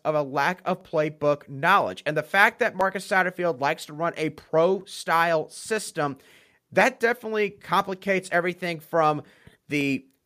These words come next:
pre-snap calls that the quarterback is making to the protection calls that the center,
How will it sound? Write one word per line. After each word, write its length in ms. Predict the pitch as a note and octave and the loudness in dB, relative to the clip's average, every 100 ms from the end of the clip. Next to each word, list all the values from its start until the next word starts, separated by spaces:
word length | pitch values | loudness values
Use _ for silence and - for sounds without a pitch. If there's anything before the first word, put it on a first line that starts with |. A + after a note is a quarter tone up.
| - | -6
pre-snap 640 | F#3+ G#3 G#3 G3 G3 - | 0 0 -2 -2 -2 -2
calls 460 | - E3+ F3+ F3+ E3+ | -2 4 6 4 0
that 100 | D3+ | -10
the 80 | - | -8
quarterback 580 | F3 G3+ G3+ G3 F#3+ | -4 -4 0 2 2
is 180 | G3 E3 | -2 -6
making 420 | F3 E3+ E3 E3+ | -8 -8 -8 -12
to 180 | D#3 D#3+ | -10 -10
the 80 | - | -10
protection 720 | A2+ - - F#3 - G3+ F#3 | -12 -12 -4 -2 -2 -8 -10
calls 400 | - E3+ E3+ E3 | 0 4 4 2
that 180 | C#3+ - | -6 -6
the 140 | A#2 | -6
center, 480 | A2 - F#3+ G3+ G3+ | -6 -4 -2 0 -2